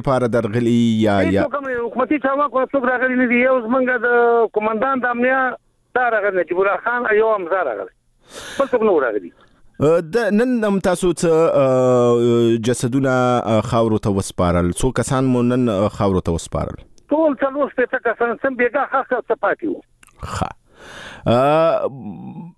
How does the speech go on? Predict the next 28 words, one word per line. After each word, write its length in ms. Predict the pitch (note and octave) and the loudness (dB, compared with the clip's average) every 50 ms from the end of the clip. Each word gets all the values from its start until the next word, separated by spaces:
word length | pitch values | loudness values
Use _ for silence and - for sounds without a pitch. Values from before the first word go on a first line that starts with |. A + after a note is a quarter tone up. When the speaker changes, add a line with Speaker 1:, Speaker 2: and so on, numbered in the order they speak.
| _ _ - - D#3 | _ _ -6 0 0
Speaker 1:
د 80 | D3 E3+ | 0 2
تاسو 420 | D#3+ - B3 B3+ B3 - B3+ A#3+ | 2 0 0 0 0 0 -2 -2
د 360 | A3+ F3+ G3 F#3+ F3+ E3+ E3 | 0 0 2 2 2 2 2
شینوارو 640 | D#3 C#3+ - D#3+ E3 F3 G3+ A3+ G#3+ F#3+ F#3+ F#3+ F#3 | 0 0 0 0 0 2 2 2 2 2 2 2 2
سیمه 400 | E3+ - - G3 G3 F#3+ F3+ F3 | 0 0 -2 0 0 2 2 2
له 120 | E3 D#3 D3+ | 2 2 2
اوږدې 360 | C#3+ C#3 C3+ C#3+ D3+ G3 G3+ F#3 | 0 0 -2 -2 -2 0 0 2
مودې 340 | E3+ D#3 D#3 C#3+ E3 E3+ E3 D3+ | 2 0 0 0 0 0 2 2
راهیسې 420 | C#3 B2+ A#2 A#2+ A2 - A#2 A2+ A2 G2+ | 2 2 2 0 -2 -2 0 0 0 2
د 180 | G2 G2+ G2+ G2 A2+ | 2 0 2 2 0
دغه 140 | A2 G2+ G#2+ | 0 2 0
مشکل 340 | G#2 G2+ - - - B2 | 0 0 -2 -2 -2 -2
سره 220 | A2 - - - G2+ | -2 -2 -2 0 2
مخ 260 | A2 C3 D3+ C#3 - | 2 0 0 -2 -4
ده. 160 | - D2+ C2+ - - _ - - - - - - - - | -8 -8 -8 -8 -12 _ -20 -20 -20 -20 -20 -18 -6 -2
ا، 400 | F#2 F#2+ G2+ G#2 G#2 G#2 G#2+ G#2 G#2 | 0 2 2 2 2 2 2 2 2
وخت 220 | A#2 A#2 - - - | 2 0 -2 -4 -2
په 60 | A2+ | 0
وخت 200 | A2+ A2 - - - | 0 0 0 -2 -6
پکې 140 | G#2 - - G#2 A2 | -4 -2 0 0 2
دغسې 240 | G#2 G#2+ - - A2+ G2+ | 2 0 0 0 0 0
حملې 280 | G2 G#2 A2 A#2+ B2+ A#2 G#2 - | 2 2 2 2 0 0 0 -2
کیږي، 500 | - A2+ A2 G#2 G#2+ A2 A2 A2 G#2+ G2+ - | 0 0 0 0 2 2 2 4 2 0 0
خلک 260 | - G#2+ G#2 G#2+ - - | 0 0 0 0 -2 -2
یې 60 | F#2 G#2 | -2 0
تهدیدېږي، 600 | F#2+ G2+ G2 G#2 G2+ G#2 G#2+ G#2+ G2 G2 G#2+ G#2+ G#2 | 0 0 0 0 2 2 2 2 2 2 2 2 2
اوبه 260 | G2 G2 F#2+ F#2 A#2 | 2 2 0 2 2
ورباندې 500 | A#2+ A#2 G#2 G2+ F#2+ G2 F#2+ G2+ G2+ G2+ | 2 2 2 0 0 0 0 2 0 0